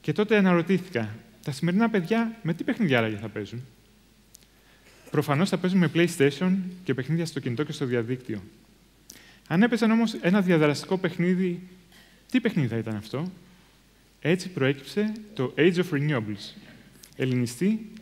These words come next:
η εποχή των ανανεώσιμων. Ένα εκπαιδευτικό παιχνίδι καρτών που έχει ως σκοπό να μοιήσει τις νεότερες γενιές στις ανανεώσιμες πηγές ενέργειας. Η πρωτοτυπία του παιχνιδιού έγκυται στο γεγονός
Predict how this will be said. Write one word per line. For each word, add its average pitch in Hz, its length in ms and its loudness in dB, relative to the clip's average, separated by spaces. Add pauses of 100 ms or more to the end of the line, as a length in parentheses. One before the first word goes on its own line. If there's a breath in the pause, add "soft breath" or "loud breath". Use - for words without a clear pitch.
(120)
η 135 100 0
εποχή 123 280 -2
των 185 120 2
ανανεώσιμων. 147 720 0 (1300 soft breath)
Ένα 175 260 2
εκπαιδευτικό 143 500 0
παιχνίδι 170 340 0
καρτών 160 500 0 (160)
που 151 100 2
έχει 180 180 2
ως 175 80 -2
σκοπό 160 440 -2
να 120 100 -2
μοιήσει 147 300 0
τις - 160 -12
νεότερες 151 400 -2
γενιές 135 500 -4 (260 loud breath)
στις - 160 -14
ανανεώσιμες 135 580 -2
πηγές 151 280 -4
ενέργειας. 107 520 -4 (1040 loud breath)
Η 139 100 -6
πρωτοτυπία 131 640 0
του 208 80 -6
παιχνιδιού 147 540 0
έγκυται 180 320 0
στο - 140 -8
γεγονός 123 640 -2